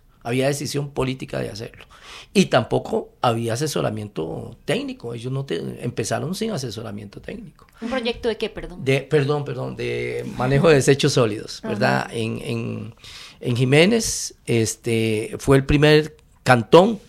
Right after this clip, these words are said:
Speaker 1: que aún sin estar, eh, vigente la ley, cuatro años antes de que la ley entrara en vigencia de manejo de desechos sólidos, ya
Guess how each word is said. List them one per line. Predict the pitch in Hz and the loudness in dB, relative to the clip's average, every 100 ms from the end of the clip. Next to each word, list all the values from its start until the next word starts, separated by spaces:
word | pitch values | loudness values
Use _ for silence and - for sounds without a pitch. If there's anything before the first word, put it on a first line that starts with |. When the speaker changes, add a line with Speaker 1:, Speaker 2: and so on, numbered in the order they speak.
| - | -4
Speaker 1:
que | 123 | 2
aún | 113 165 240 208 | 8 8 8 2
sin | - - 131 117 110 117 120 - _ - | -8 -6 -4 -2 -4 -8 -10 -16 _ -6
estar, | 117 - - 135 151 185 202 226 - - _ _ _ _ _ - | -4 -4 0 4 6 6 4 -2 -8 -20 _ _ _ _ _ 2
eh, | 135 123 117 113 110 113 - - - _ _ - _ _ | 4 6 6 6 2 0 -6 -20 -20 _ _ -20 _ _
vigente | 120 135 165 214 202 117 | 4 6 8 6 2 2
la | 131 | 4
ley, | 208 196 220 285 - _ _ _ _ _ - _ _ - _ _ - | 6 4 2 -2 -12 _ _ _ _ _ -20 _ _ -20 _ _ 6
cuatro | 156 185 - | 6 8 6
años | 214 185 117 - | 4 4 -2 -4
antes | 113 120 | -4 -4
de | 110 - | -6 -4
que | 113 | -4
la | 113 113 | -2 0
ley | 135 175 | 0 -2
entrara | 175 - 180 | -2 -2 -2
en | 185 | 0
vigencia | 160 180 160 110 | 0 0 0 -2
de | 107 | -2
manejo | 110 123 143 | -2 0 0
de | |
desechos | 165 170 - 151 | 0 0 -2 2
sólidos, | - 143 160 190 - - - - | 2 2 0 -4 -12 -18 -18 0
ya | 143 165 - | 6 6 4